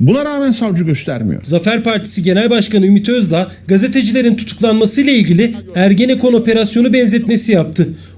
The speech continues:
Speaker 2: O soruşturmanın savcısıyla ilgili de dikkat çekici iddialar paylaştı.
Speaker 1: Bu savcı bir kitap yazmış. Mülteci hukuku diye ve girişinde bugünkü politikalar övülüyor. Zafer Partisi ile ve benle ilgili bütün davalarda bu savcıya gidiyor.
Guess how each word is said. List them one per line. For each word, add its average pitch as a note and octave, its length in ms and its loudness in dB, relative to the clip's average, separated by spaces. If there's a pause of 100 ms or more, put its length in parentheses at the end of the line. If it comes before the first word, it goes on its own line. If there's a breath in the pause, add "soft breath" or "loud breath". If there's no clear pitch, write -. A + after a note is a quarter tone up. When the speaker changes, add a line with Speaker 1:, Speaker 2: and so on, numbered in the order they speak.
Speaker 2:
O G#3 120 2
soruşturmanın F#3+ 640 2
savcısıyla G3+ 680 0
ilgili E3 340 2
de G3 160 2 (280 loud breath)
dikkat F3 360 0
çekici G3+ 340 0
iddialar F3+ 460 2
paylaştı. D#3 500 -2 (220)
Speaker 1:
Bu F3 80 6
savcı A#3 380 4
bir G3+ 100 4 (100)
kitap C4 300 0
yazmış. C3 420 0 (400)
Mülteci F3 460 4
hukuku D3+ 400 2
diye F#3+ 340 0
ve D3 100 4
girişinde A#3+ 840 2 (100)
bugünkü C#4+ 460 2
politikalar C4+ 560 0
övülüyor. F3 380 0 (120)
Zafer F3 480 2
Partisi A#3+ 540 -2
ile D#3+ 240 0
ve C3 220 0
benle D4 360 0
ilgili G3+ 420 4
bütün D4+ 380 0
davalarda B3 680 -2
bu E4 40 4
savcıya F#3 460 2
gidiyor. G2 300 -2